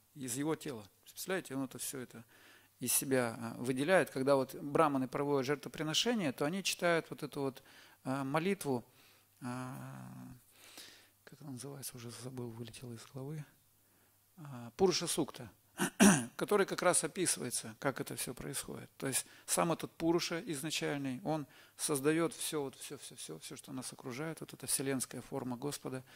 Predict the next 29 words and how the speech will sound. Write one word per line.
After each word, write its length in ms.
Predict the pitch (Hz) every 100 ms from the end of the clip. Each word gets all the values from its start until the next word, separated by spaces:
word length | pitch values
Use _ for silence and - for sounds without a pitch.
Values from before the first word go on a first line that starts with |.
| - - - _
И 280 | 170 180 180
он 280 | 208 208 196
сам 340 | - - 208 196
же, 260 | 156 147 - - - - -
а, 1120 | 151 139 139 139 135 135 131 135 - 139 135 - - _
является 840 | 139 147 156 170 156 151 - 139 135
элементами 640 | - 160 170 170 139 127 131
этого 240 | 127 131
жертвоприношения. 960 | 120 127 - - 127 117 - 170 165 156 - - _ -
То 80 |
есть 120 | - 156
он 80 |
как 200 | 143 123
это, 280 | - 127 120 - - -
а, 380 | - 127 127 127 -
у-, 240 | 160 -
устраивает 560 | 147 - 175 160 143 135
этот 220 | - -
механизм 520 | 147 - 160 220 196
жертвоприношения. 800 | 131 156 - - 147 165 - 123
Что 220 | 107 -
такое 160 | 143 135
жертвоприношение? 640 | 120 - - 127 - 127
Мы 60 | 165
приносим 440 | 202 202 202 175
в 20 |
жертву, 400 | 147 156 - 104 101
мы 180 | 131 139
отдаем. 460 | 131 139 143 113